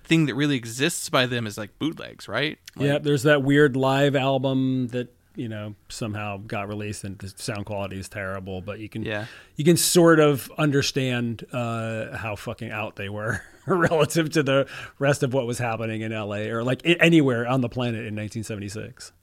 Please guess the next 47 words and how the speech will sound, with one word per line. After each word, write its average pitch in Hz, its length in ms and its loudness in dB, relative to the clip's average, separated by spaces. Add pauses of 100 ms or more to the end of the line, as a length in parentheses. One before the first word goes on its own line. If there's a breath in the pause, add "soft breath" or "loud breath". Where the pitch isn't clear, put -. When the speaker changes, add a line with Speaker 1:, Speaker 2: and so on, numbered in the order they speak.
(280 soft breath)
Speaker 1:
I - 40 -4
remember 190 280 2
watching, 139 360 2
like, 117 180 0
a, 90 480 -2
a, 50 80 -8
a - 40 -10
Target 120 480 0
video 104 800 -2
of 107 140 -4
the 104 140 -8
Screamers 101 760 -4 (240 soft breath)
where 113 120 -2
they're 104 140 2
Speaker 2:
Hell 107 120 -6
yeah. 120 160 0
Speaker 1:
performing, 104 280 0
and 123 100 4
that 147 80 8
might 208 200 8
be 151 120 6
probably 127 240 8
the 113 160 0
best 110 380 -2
quality 113 400 0
audio 101 600 2
they 104 180 -2
Speaker 2:
That 131 140 4
might 147 100 8
Speaker 1:
have. 156 80 6
Speaker 2:
be 147 100 6
the 147 120 8
thing 151 200 6
that 143 100 8
I'm 160 180 6
talking 135 360 4
about, 110 200 -4
in 110 80 -4
Speaker 1:
<laughs> - 0 -
Speaker 2:
fact. 123 360 8
I, 113 260 2
I've 117 120 -4
never 139 200 4
seen 143 160 2
the 123 80 0
video, 123 340 2
though. 107 260 -8